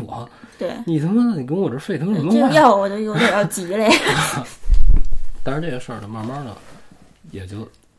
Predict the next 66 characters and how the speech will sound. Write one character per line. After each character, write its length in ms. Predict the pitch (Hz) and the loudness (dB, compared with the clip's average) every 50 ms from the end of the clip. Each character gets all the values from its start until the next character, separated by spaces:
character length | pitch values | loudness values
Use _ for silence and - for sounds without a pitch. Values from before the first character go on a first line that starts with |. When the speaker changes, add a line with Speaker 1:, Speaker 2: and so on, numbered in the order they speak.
| _ - _ | _ -20 _
Speaker 1:
虽 160 | - - 180 185 | -10 -8 -6 -6
然 60 | 202 | -6
这 140 | - 165 117 | -8 -8 -10
件 140 | 98 92 | -10 -14
事 140 | 92 - 107 | -14 -14 -14
儿 60 | 90 85 | -14 -16
呢， 40 | 82 - - _ _ _ _ _ _ - _ _ _ _ _ - | -16 -18 -20 _ _ _ _ _ _ -20 _ _ _ _ _ -20
他 160 | - - 147 | -14 -10 -8
和 120 | 147 165 | -6 -6
他 80 | 165 180 | -6 -6
女 100 | 175 131 - | -6 -8 -8
朋 180 | - - 139 | -10 -14 -12
友 40 | 135 | -10
的 80 | 131 113 | -8 -10
矛 200 | 95 - - 113 | -10 -10 -10 -8
盾 200 | 160 175 139 107 | -8 -8 -8 -10
咱 120 | 92 85 | -12 -16
们 100 | 85 87 | -18 -16
就 80 | 90 95 | -16 -18
不 140 | 90 - 90 | -18 -18 -20
聊 120 | 85 80 - - 80 | -20 -20 -20 -20 -20
了， 260 | 82 78 - - - - | -20 -20 -20 -20 -20 -16
Speaker 2:
嗯。 60 | 262 | -12
Speaker 1:
后 80 | 196 - | -8 -8
来 100 | 156 190 | -8 -8
结 180 | 190 - 160 180 | -10 -10 -10 -8
果 140 | 180 127 - _ - | -8 -8 -12 _ -14
导 280 | - 123 - - - - - | -14 -12 -12 -12 -16 -12 -6
致 200 | - 185 151 123 | -4 -4 -4 -2
这 160 | - - 117 | -4 -8 -10
个 120 | 98 92 92 | -10 -14 -16
哥 180 | - 104 95 | -16 -16 -16
们 80 | 90 90 | -16 -16
儿 100 | 87 - _ _ _ _ _ _ _ _ | -20 -20 _ _ _ _ _ _ _ _
也 180 | - 107 90 90 | -16 -16 -16 -14
开 180 | - - 139 | -14 -12 -12
始 120 | 147 117 95 | -10 -12 -12
注 180 | 85 - 104 92 | -14 -14 -16 -16
意 120 | 87 87 | -16 -18
这 100 | 92 87 | -18 -20
件 160 | 85 85 - - 95 | -20 -20 -20 -20 -20
事 80 | - - | -20 -20
儿 140 | - - - | -20 -20 -20
了。 60 | _ _ _ _ _ _ | _ _ _ _ _ _
Speaker 2:
哦。 380 | - 220 196 196 190 190 185 185 185 185 | -16 -14 -14 -14 -16 -16 -18 -20 -18 -14
Speaker 1:
他 160 | - 170 165 | -10 -8 -4
就 100 | 160 165 156 | -4 -4 -6
刻 420 | - - - - - 208 151 104 | -6 -10 -12 -6 -4 -4 -4 -4
意 240 | 101 98 95 92 92 | -6 -12 -14 -16 -18
的 80 | 90 87 90 95 - _ | -20 -20 -20 -20 -20 _
不 220 | - 110 107 120 156 | -16 -12 -8 -8 -8
再 180 | 156 131 117 | -8 -8 -12
像 180 | 104 - 110 104 | -12 -12 -14 -14
以 140 | 95 85 80 | -14 -16 -18
前 240 | 85 - - 85 104 | -18 -18 -18 -18 -16
似 40 | |
的， 60 | 120 113 | -16 -14
以 120 | 104 98 | -14 -14
前 200 | 90 104 113 135 | -14 -12 -10 -8
他 160 | 156 165 170 | -6 -6 -6
是 120 | 151 123 113 | -6 -6 -8
一 40 | |
什 140 | 123 120 107 | -8 -10 -10
么 140 | 98 113 117 | -12 -12 -12
方 240 | - 104 98 98 95 | -12 -14 -14 -14 -16
式？ 120 | 95 90 | -18 -20